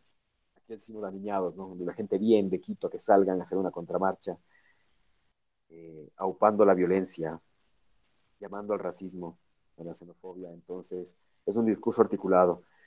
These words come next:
Recordé-, eh, recordemos que el ministro del Interior de ahora, hasta ahora no,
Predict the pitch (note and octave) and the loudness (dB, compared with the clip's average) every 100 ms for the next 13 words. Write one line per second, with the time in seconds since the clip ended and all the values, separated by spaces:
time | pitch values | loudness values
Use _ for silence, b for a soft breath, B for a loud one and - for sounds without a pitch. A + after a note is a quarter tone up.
0 | _ - F#2+ - F#2+ G#2+ A#2 - G2 G2 | _ -6 -2 2 10 12 12 10 8 8
1 | F#2 G2+ A2+ G#2 F#2+ G2 - A2+ G2 F2+ | 8 8 6 2 2 0 8 8 8 4
2 | F2+ G#2 G#2+ F#2+ G#2 B2 - _ _ _ | 4 6 8 8 8 6 0 _ _ _
3 | - F2+ G2+ A2+ A2 A2 G#2+ G2 F#2 F#2 | -16 4 10 10 10 6 6 4 2 -4